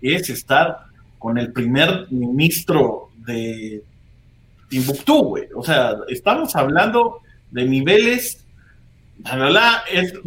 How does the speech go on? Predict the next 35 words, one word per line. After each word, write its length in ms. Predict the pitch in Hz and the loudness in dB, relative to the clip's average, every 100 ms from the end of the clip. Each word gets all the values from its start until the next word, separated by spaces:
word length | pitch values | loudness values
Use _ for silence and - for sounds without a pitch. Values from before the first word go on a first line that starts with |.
| 165 175 | 0 0
y 120 | 180 | 2
entonces, 680 | 208 208 370 - 285 269 - - - | 2 4 2 4 0 -2 -8 -8 2
por 220 | 190 208 | 2 4
ahí 240 | 233 311 | 4 4
en 220 | 370 370 285 | 0 0 0
algún 260 | 240 302 | 0 0
momento 340 | 294 269 285 269 | 0 0 0 0
en 60 | |
la 140 | 240 247 | 0 -2
conversación, 560 | 233 226 214 196 156 160 | -6 -8 -10 -10 -8 -6
lo 80 | 147 | -8
siguiente 460 | 156 180 226 233 | -12 -10 -8 -8
que 100 | - | -6
iba 120 | 208 202 | -2 -2
a 100 | 185 | -2
pasar 280 | 165 107 - - - - - - - - - | -6 -8 -14 -20 -20 -20 -20 -20 -20 -20 -10
es 180 | - 156 | -4 -2
que 140 | - 185 | 2 2
iba 240 | 185 208 | 4 4
a 60 | 170 | 4
llegar 460 | 160 156 127 - - _ - - - - - - - | 2 2 0 -4 -16 _ -20 -20 -20 -20 -20 -20 -12
el 160 | 120 123 | -6 -4
momento 680 | 120 135 208 226 135 131 - - _ - - _ _ - - - | -2 -2 -2 -2 -6 -10 -16 -20 _ -20 -20 _ _ -20 -20 -14
de 100 | 110 | -10
cantar 300 | 107 107 131 | -6 0 2
el 120 | 143 | 4
himno 160 | 165 185 | 4 4
de 60 | 202 | 4
Harvard. 240 | 269 - - _ - - - - - - - | 2 0 -8 _ -16 -12 -10 -12 -12 -8 -2
El 120 | - | 0
himno 240 | 175 208 220 | 0 0 0
de 80 | 180 | -2
Harvard 300 | 180 214 214 - - | -2 -2 -2 -10 -6
era 180 | 127 170 | -2 0
una, 280 | 185 147 | 0 -2